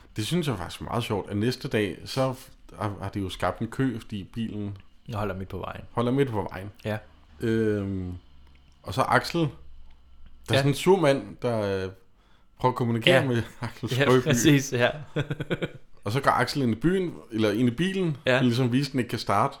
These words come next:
Speaker 2: Ja.
Speaker 1: Og så kan den selvfølgelig starte.
Speaker 2: Så kan den starte?
Speaker 1: Ja.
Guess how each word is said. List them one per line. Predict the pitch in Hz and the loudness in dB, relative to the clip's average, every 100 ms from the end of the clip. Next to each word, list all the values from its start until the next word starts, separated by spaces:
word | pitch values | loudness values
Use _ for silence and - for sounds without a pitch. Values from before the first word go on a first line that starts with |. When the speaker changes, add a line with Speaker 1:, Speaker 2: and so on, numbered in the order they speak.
| - | -2
Speaker 2:
Ja. | 123 123 - _ _ _ - | 0 0 -4 _ _ _ -18
Speaker 1:
Og | - 95 | -12 -12
så | - | -12
kan | 87 | -16
den | - | -16
selvfølgelig | - - - | -20 -18 -18
starte. | - - - - | -20 -20 -20 -8
Speaker 2:
Så | 180 | -2
kan | 202 | -2
den | |
starte? | 175 175 208 - - | 0 -2 -4 -6 -2
Speaker 1:
Ja. | 107 | -2